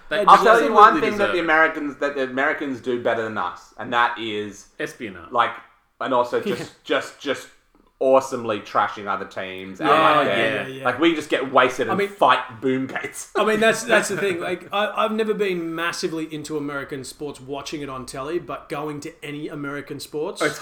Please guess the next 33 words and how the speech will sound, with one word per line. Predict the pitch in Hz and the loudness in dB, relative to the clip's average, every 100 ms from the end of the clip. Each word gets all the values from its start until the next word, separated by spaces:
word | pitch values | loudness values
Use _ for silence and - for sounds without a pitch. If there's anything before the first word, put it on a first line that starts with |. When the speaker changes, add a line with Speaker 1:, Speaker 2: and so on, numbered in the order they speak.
| - | -12
Speaker 1:
h-, | - | -4
next | 156 - 143 | -2 -2 0
level. | 127 101 - | -2 -2 -4
Speaker 2:
Oh, | 156 | -2
it's | - - | -2 -4
next | 170 143 - | -4 -6 -8
level. | 135 110 | -8 -8
Speaker 1:
It | 107 | -8
is | 110 | -10
next | 117 | -4
Speaker 2:
I | 160 | -2
mean, | 165 151 | -2 -2
Speaker 1:
level. | |
Speaker 2:
that, | 170 170 | -2 -2
it | 185 | 0
is | |
Speaker 1:
From | 175 165 | 2 4
the | 151 147 | 4 2
anthem, | 147 185 202 - 214 214 240 | 4 4 2 2 2 2 -6
for | - - | -8 0
the | 151 | 4
Speaker 2:
hype | 247 | 6
Speaker 1:
rest | 170 233 | 6 6
of | 247 | 4
the | 175 | 4
night, | 311 | 2
Speaker 2:
machine, | 247 247 247 | 2 2 2
Speaker 1:
for | 185 | 2
the | 160 | 2
train | 156 - 170 233 | -4 -2 4 6
Speaker 2:
awesome | 214 196 190 | 6 6 4
Speaker 1:
ride | 190 | 4
home, | 240 240 | 4 4